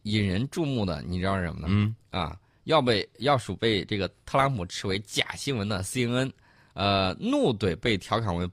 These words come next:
Speaker 1: 白宫通信部门非官方分-，分支的这个福克斯新闻，这俩掐起来了。C N N在三十号的时候发表了一篇题为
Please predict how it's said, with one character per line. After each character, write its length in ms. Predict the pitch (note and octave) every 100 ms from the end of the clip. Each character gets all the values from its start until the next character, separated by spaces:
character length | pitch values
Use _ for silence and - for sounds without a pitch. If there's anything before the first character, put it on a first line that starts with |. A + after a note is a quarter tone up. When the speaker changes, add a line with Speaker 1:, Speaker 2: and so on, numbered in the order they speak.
| -
Speaker 1:
白 320 | - C3 D3+
宫 220 | D3 D3 C#3+
通 200 | F3+ F3
信 220 | D#3 G#2
部 100 | G#2+
门 220 | F#2+ G#2
非 180 | - F#3
官 280 | F3+ E3+ E3
方 180 | D#3+
分-， 300 | D3+ D3+ C#3+ - C3 - -
分 240 | - E3
支 160 | D#3+ D#3+
的 120 | G2
这 120 | G#2
个 160 | F2+ F#2
福 260 | - C3
克 180 | D3+ E3
斯 200 | - E3
新 180 | - C3
闻， 160 | F#2 G#2
这 160 | -
俩 100 | F#2+ -
掐 220 | - - A2
起 80 | -
来 120 | -
了。 120 | D2+ - _ - - - _
C 240 | - G#3
N 80 | G#3+
N 240 | G3+ G3
在 160 | F3+ D3
三 220 | - E3+
十 80 | F#3
号 140 | A#2 A2
的 120 | F#2
时 120 | -
候 140 | F#2+ F#2
发 220 | - B2+
表 180 | A#2+ D#2+
了 80 |
一 80 | E2+
篇 260 | G2+ A#2+ A#2
题 180 | - G#2
为 200 | F#2+